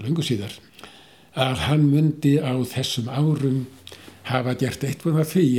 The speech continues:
að fara til Vesturlanda og,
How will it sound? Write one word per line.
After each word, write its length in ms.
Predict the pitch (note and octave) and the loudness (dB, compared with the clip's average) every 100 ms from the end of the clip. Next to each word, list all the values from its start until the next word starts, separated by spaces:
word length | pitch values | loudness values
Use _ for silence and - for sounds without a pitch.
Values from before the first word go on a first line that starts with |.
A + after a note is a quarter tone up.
| A#2+ | 0
að 200 | A#2+ - - - - - | -4 -8 -20 -20 -20 -14
fara 540 | - B2+ B2 B2 A#2+ B2+ | -2 0 0 0 0 -2
til 140 | - A#2+ | -2 -2
Vesturlanda 760 | A#2+ D3 F3 F3 F3 F3 F3 D3+ | -2 0 0 2 2 2 2 2
og, 140 | A#2+ | 0